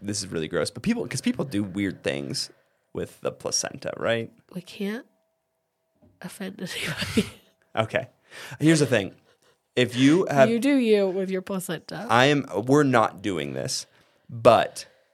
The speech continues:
Speaker 1: if you or you know somebody who has ever, like,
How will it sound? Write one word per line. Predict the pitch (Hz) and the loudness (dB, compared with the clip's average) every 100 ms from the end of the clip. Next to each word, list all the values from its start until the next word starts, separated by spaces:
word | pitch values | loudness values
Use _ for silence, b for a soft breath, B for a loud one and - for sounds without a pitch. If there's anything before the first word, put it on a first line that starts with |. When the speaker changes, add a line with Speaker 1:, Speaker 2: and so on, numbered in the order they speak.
| - | 2
Speaker 1:
if | 123 143 127 | 2 2 0
you | 123 127 151 | 4 4 4
or | 147 | 4
you | 123 113 | 0 0
know | 107 104 113 | 2 2 2
somebody | - 147 143 135 131 139 170 - 120 | 2 0 2 2 2 0 -4 -8 -2
who | 120 | -2
has | 120 110 104 | 2 0 0
ever, | 98 104 113 113 110 | -2 0 2 0 0
like, | 101 104 87 - | 0 0 0 -6